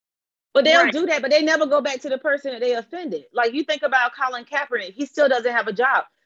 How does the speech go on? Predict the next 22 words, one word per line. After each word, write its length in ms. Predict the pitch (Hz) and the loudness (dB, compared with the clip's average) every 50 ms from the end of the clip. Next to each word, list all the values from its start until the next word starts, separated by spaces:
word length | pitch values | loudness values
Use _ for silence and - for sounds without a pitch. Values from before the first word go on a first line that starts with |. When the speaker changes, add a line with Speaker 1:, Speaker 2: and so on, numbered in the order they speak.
| _ _ _ | _ _ _
Speaker 1:
Flores, 500 | - - 196 196 - 254 226 208 196 202 | 2 4 4 6 6 4 4 4 2 0
or 100 | - 220 | -2 -4
does 180 | 208 233 240 214 | -2 0 0 0
that 160 | 254 233 233 | -2 -2 -4
mean 180 | 247 247 247 240 | -6 -8 -10 -10
that 160 | 226 214 - | -10 -10 -6
you 80 | 254 226 | -2 0
guys 240 | 247 220 220 202 | 0 0 0 -4
are 40 | 214 | -6
gonna 260 | 202 220 214 214 196 | -6 -6 -6 -6 -6
give 540 | 180 143 185 226 233 240 240 233 233 226 220 _ _ _ _ _ _ _ _ _ - | -6 0 2 4 4 4 4 2 0 -2 -4 _ _ _ _ _ _ _ _ _ -2
him 140 | 277 262 233 | 0 2 4
his 260 | 254 247 226 175 170 | 4 4 4 2 0
money, 300 | 208 220 233 254 277 339 | -2 -2 -2 -2 -2 -2
his 200 | 285 277 208 196 | -2 -2 -2 -4
coins? 520 | - - 285 262 262 277 285 320 359 262 240 | -4 -6 -4 -4 -4 -4 -6 -8 -8 -8 -4
Like, 200 | - 247 240 240 _ | -2 -2 -2 -4 _
you 140 | 226 240 262 | -6 -4 -2
know, 100 | 247 226 | -2 -2
'cause 100 | 190 208 | -4 -4
he's 220 | 220 240 226 - - | -6 -8 -8 -6 -2
suing? 460 | - 247 269 277 320 370 381 392 | 0 0 0 0 -2 -6 -6 -10